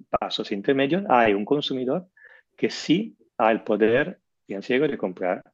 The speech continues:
mi, mi, mi noche en hotel sin saber que se llama Miquel, sin saber que se llama Miquel.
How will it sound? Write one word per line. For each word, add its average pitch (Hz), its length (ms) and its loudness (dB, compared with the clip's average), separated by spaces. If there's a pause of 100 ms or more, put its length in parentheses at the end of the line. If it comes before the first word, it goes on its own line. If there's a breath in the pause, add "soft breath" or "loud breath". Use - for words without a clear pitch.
(240)
mi, 98 280 -8
mi, 92 220 -8
mi 92 160 -6
noche 95 300 -4
en 95 60 -2
hotel 143 340 -2 (960 loud breath)
sin 147 460 6
saber 117 360 4
que - 80 0
se 104 140 0
llama 92 140 0
Miquel, - 280 -10 (380)
sin - 140 -2
saber 90 220 -2
que 90 40 -8
se - 140 -6
llama 82 120 -6
Miquel. - 160 -16